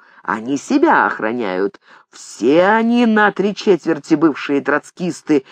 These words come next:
зиновьевцы, бухаринцы, уклонисты и оппозиционеры всех мастей.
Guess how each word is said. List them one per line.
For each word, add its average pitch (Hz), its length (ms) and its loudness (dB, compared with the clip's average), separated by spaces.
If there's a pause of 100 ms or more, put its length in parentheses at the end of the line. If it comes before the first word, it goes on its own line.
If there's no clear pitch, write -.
(140)
зиновьевцы, 156 760 0
бухаринцы, 151 720 -2
уклонисты 160 760 0 (240)
и 226 120 2
оппозиционеры 151 1120 0
всех - 380 -4
мастей. - 580 -14